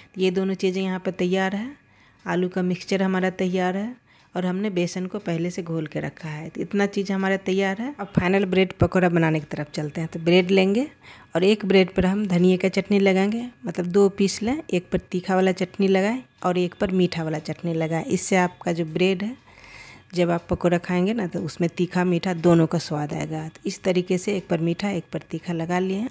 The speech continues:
अब हमने जो आलू का मिक्सचर बना के रखा है उसको ब्रेड के ऊपर अच्छे से स्प्रेड कर देंगे। तो इस तरीके से हाथ में लेके पहले उसका शेप बना लें, उसके बाद ऐसे ब्रेड के ऊपर रखें, उसको अच्छे से सेट करें और उसके बाद दूसरा वाला जो ब्रेड का पीस है वो उठा के उसके ऊपर रख दें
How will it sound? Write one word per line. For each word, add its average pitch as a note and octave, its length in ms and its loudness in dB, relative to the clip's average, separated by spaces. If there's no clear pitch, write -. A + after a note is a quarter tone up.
अब F3 200 -8
हमने E3+ 260 -2
जो E3+ 120 -2
आलू F#3 240 2
का F#3+ 120 0
मिक्सचर F#3+ 320 -2
बना F3+ 220 0
के F3+ 60 -6
रखा F3+ 280 -6
है A#3+ 200 -6
उसको G3+ 280 2
ब्रेड G#3 300 4
के G#3 120 2
ऊपर G3 260 4
अच्छे F#3+ 280 0
से G#3+ 220 4
स्प्रेड - 380 -4
कर - 140 -8
देंगे। E3 320 -4
तो E3+ 140 -6
इस - 140 -6
तरीके E3+ 260 -4
से F3 160 -6
हाथ E3 160 -2
में F3+ 60 2
लेके E3+ 240 0
पहले E3+ 260 0
उसका E3 240 -2
शेप F3+ 260 2
बना F3 240 4
लें, G#3 140 2
उसके G#3+ 220 0
बाद E3 140 0
ऐसे E3 200 0
ब्रेड E3 280 4
के - 120 2
ऊपर E3+ 220 0
रखें, F3 320 -4
उसको G#3 320 -4
अच्छे F3+ 240 0
से F3+ 120 2
सेट F3+ 280 2
करें G3+ 280 0
और E3+ 160 -4
उसके E3+ 240 -6
बाद D#3+ 160 2
दूसरा F3+ 300 2
वाला F3 200 2
जो F3 160 -6
ब्रेड E3+ 280 2
का E3+ 140 2
पीस F#3 320 2
है G#3+ 120 -4
वो F#3 160 4
उठा F3 260 -2
के G3+ 180 0
उसके E3 340 -2
ऊपर D#3+ 280 -4
रख D3+ 220 -10
दें D#3 220 -12